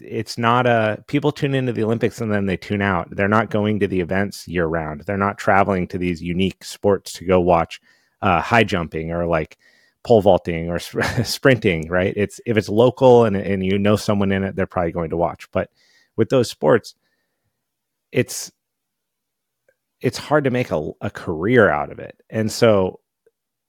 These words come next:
that trickles all the way down to developmental ages for these sports. Is like, as a parent,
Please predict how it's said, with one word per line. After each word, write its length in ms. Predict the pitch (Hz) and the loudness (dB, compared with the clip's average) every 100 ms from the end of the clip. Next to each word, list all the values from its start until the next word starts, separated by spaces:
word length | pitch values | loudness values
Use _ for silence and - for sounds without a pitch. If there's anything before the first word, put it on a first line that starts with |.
| _ - | _ -2
that 640 | 101 127 131 123 - - | 2 4 4 2 -2 -12
trickles 440 | - 123 123 104 | -2 0 0 -2
all 220 | - 110 117 | 0 2 2
the 80 | |
way 140 | 107 98 | 2 0
down 420 | 98 107 95 90 | 2 4 4 0
to 140 | - | -4
developmental 760 | 90 92 95 110 98 101 98 85 | 0 2 2 2 0 -2 0 0
ages 400 | 95 127 98 85 | 0 -2 -4 -6
for 160 | - 87 | -6 -4
these 180 | 87 | -6
sports. 380 | - - 73 - | -2 0 0 -2
Is 160 | 92 85 | -8 -4
like, 280 | 90 80 _ _ _ _ _ _ _ _ - | -4 -4 _ _ _ _ _ _ _ _ 0
as 240 | 117 117 | 4 4
a 80 | 107 | 4
parent, 480 | - 127 117 104 | 2 4 4 2